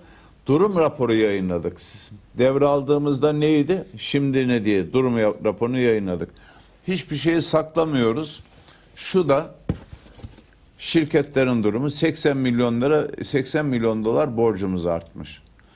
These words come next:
Şimdi onu da anlatacağım. Bunu böyle şirketler batık falan diye konuşup duruyorlar da. Ayrıca bugün bir haber daha çıktı. Onu da bir önce göstereyim. Şu eski haber. İki bin yirmi ikide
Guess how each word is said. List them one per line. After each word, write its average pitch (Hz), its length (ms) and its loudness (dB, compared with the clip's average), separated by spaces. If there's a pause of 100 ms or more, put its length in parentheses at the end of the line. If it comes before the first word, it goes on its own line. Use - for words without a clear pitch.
(140)
Şimdi 151 220 -2
onu 156 280 2
da 165 80 4
anlatacağım. 107 640 0
Bunu 135 200 -2
böyle 131 200 2
şirketler 123 680 -2
batık - 300 -4
falan 120 320 0
diye 117 160 -2
konuşup 110 460 -8
duruyorlar 131 500 2
da. 87 120 -4 (420)
Ayrıca 160 500 0
bugün 165 400 -6
bir 175 120 -4
haber 151 400 0
daha 147 240 4
çıktı. 135 360 -4 (100)
Onu 135 220 -4
da 120 60 -2
bir 110 80 0
önce 120 280 4
göstereyim. 113 680 0 (560)
Şu - 180 0
eski 160 360 2
haber. 110 300 2 (1300)
İki 165 260 0
bin 175 60 2
yirmi 170 480 2
ikide 135 440 0